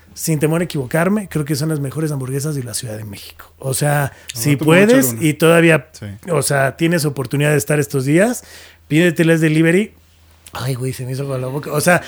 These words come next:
Speaker 1: así como yo quisiera probar algo que tú cocinas y todo, creo que esa es una gran recomendación. Y es de alguien que también nació de una pasión. Entonces,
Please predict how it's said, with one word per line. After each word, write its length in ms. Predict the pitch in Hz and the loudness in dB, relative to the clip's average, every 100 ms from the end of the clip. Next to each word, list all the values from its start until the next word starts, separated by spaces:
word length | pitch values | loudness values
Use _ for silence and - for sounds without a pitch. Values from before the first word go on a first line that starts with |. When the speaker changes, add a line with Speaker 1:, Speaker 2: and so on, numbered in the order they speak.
| - | -8
Speaker 1:
así 240 | - 147 202 | -4 0 2
como 160 | 226 | 6
yo 140 | 202 220 | 6 6
quisiera 320 | - 202 196 | 6 6 6
probar 260 | 165 160 170 | 4 2 2
algo 240 | 175 165 | 0 -2
que 120 | 139 | -4
tú 160 | - 165 | -2 0
cocinas 480 | 170 - 165 156 135 | 2 0 0 -2 -4
y 60 | |
todo, 260 | 131 175 190 | -4 -4 -2
creo 160 | 190 | -4
que 100 | 165 | 0
esa 160 | 190 185 | 2 2
es 100 | 175 | 2
una 260 | 185 180 - - - _ | 2 2 -2 -10 -20 _
gran 240 | 147 165 165 | -2 -2 -2
recomendación. 800 | 175 165 151 143 135 175 226 - _ _ - | -4 -4 -4 -4 -6 -4 -4 -6 _ _ -4
Y 220 | 202 196 | 2 6
es 140 | 208 | 6
de 120 | 214 208 | 4 2
alguien 280 | 214 254 | 0 -4
que 120 | 247 202 | -4 -2
también 300 | 185 190 202 | -2 0 -2
nació 300 | 175 202 202 | -2 0 0
de 80 | |
una 160 | 190 156 | 0 -4
pasión. 320 | 123 - 131 | -8 -12 -10
Entonces, 480 | 131 143 170 190 - | -10 -6 -2 -2 -4